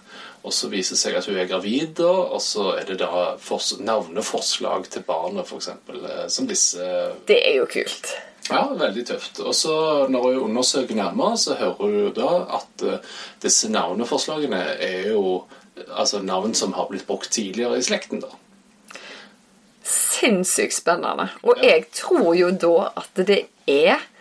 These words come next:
Speaker 2: hennes slektninger som besøker henne i drømmene, fordi de ønsker å påvirke navnevalget, for det første, men også å vise at de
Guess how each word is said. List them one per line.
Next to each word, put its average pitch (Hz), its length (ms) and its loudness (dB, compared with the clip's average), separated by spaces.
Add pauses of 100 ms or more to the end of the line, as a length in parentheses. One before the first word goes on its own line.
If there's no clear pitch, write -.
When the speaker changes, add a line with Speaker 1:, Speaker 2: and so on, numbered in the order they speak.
(240)
Speaker 2:
hennes 202 380 2
slektninger 139 500 0
som - 180 -2
besøker - 500 2
henne 151 120 4
i 156 60 2
drømmene, 175 500 2
fordi 202 340 4
de 165 140 4
ønsker 180 420 2
å 139 60 -6
påvirke 147 600 2
navnevalget, 170 680 2
for - 100 0
det 202 80 -2
første, 202 380 4 (580)
men 247 160 6
også - 280 0
å 202 80 6
vise 240 380 4
at 151 120 0
de 185 220 0